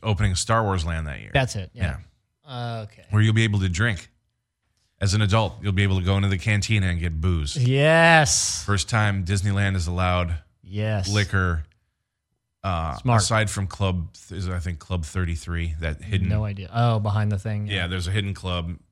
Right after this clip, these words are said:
Speaker 1: near, uh, Pirates of the Caribbean.
Speaker 2: For all the celebrity kids that come through.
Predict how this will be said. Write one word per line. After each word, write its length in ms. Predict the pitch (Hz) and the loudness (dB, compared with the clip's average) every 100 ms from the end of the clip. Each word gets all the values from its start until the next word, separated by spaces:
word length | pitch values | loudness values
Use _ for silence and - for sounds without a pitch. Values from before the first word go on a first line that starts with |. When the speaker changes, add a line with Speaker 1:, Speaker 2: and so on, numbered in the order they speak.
| - | -10
Speaker 1:
near, 340 | 95 90 87 | -6 -4 -2
uh, 200 | 82 78 | -4 -6
Pirates 360 | 71 - 90 82 | -6 -2 -2 -2
of 40 | 80 | -8
the 60 | |
Caribbean. 520 | 78 87 76 78 76 | -8 -8 -6 -8 -6
Speaker 2:
For 140 | 71 127 | -4 0
all 140 | 120 | 0
the 240 | 110 110 104 | 0 0 -2
celebrity 420 | - 117 107 110 | -2 -2 -2 -2
kids 260 | 110 113 104 | -2 -4 -4
that 100 | 110 | -4
come 140 | 117 | -4
through. 300 | 107 113 117 | 0 2 2